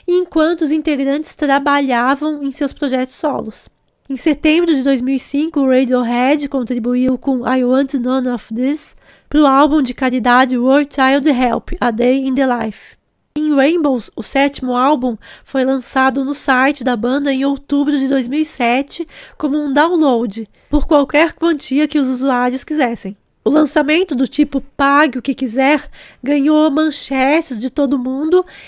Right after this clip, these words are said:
e se criou todo um debate sobre suas implicações na indústria musical.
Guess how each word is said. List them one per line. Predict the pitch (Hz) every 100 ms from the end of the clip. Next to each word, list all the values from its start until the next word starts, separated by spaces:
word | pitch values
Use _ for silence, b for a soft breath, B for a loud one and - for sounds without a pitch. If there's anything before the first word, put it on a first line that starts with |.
| B
e | - 311 392
se | -
criou | 415 339
todo | 349 349 370
um | 339
debate | 359 294 254 277 285 320 330 320 262
sobre | - 285 294
suas | 277 302 285
implicações | 302 311 320 330 302 - 269 285 311 302
na | 254
indústria | 277 240 247 247 262 262
musical. | 262 285 254 220